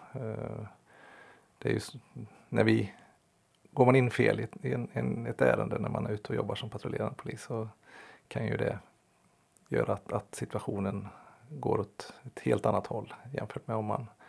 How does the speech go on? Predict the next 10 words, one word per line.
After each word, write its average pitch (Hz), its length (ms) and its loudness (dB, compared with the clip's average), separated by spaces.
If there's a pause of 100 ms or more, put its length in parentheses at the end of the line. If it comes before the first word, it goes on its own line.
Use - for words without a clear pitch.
(380)
lyckas - 440 -6
på - 220 -6
ett 110 100 -8
sätt - 340 -6
att - 140 -12
kommunicera 104 640 -2
så - 120 -12
att - 160 -18
man, 113 280 -2
eh, 113 220 -8